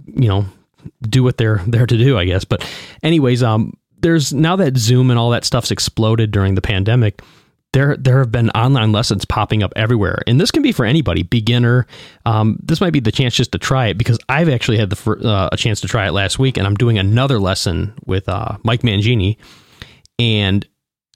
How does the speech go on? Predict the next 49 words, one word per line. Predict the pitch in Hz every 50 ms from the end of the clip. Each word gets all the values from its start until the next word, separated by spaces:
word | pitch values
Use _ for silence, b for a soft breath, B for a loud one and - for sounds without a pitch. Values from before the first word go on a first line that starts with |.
| _ -
I |
mean, | 120 123 117 120
look | 165 185 -
him | 156 160
up. | 131 - - -
I | -
mean, | 110 135 131
just | - 165 160 143
look | 226 208 247
at | -
vid-, | 135 156 -
even | 160 175 233 254
if | -
you're | 175 156
not | 143 135 123
a | 117
drummer, | 101 104 120 123 110 98 95
watch | 95 95 107 120 - 113
videos | 113 104 110 101 95
of | 90
this | 85 80
guy | - 98 87
playing. | 85 - - 123 104 98 90 85 87 87
You, | 95 110
you'll | 104 117 120 120 107 104
just | 104 104 -
be | - 107
like, | 104 104
"Yeah, | 104 98 95 90 90 87
he, | 90 87
this | 87 90 87 -
guy's | - 95 87 85 90 90
amazing." | 90 87 82 85 85 90 87 92 92 -
<laughs> | -
You | - 156
don't | 147 - 226
even | 190 160
have | 175 -
to | 147
know | 135 123 120
anything | 123 120 110 95
about | 90 82 76 -
drums. | - 120 127 117 98 95 110 113
And | 101 98 - B B B B B B B B
he's | - - 147 139 131 127 123 113 104 - - -
a | 123
freak | - - 156 147 135
of | 135 107 107
nature, | 110 147 214 - - - 67 - - -